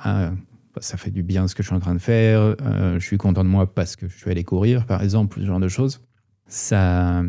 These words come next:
va renforcer ces circuits neuronaux plus efficacement parce que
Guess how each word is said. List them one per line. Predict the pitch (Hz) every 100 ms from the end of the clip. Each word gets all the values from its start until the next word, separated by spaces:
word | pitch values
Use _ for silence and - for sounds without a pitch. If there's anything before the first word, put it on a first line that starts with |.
| 90
va | 92 92 95 95
renforcer | 92 117 123 117 107 123
ces | 113 101
circuits | - 98 - - 95
neuronaux | 92 95 101 107
plus | - - 117 117 117 110 - -
efficacement | 107 101 - 101 98 - 117 123 -
parce | 120 104 -
que | 110 107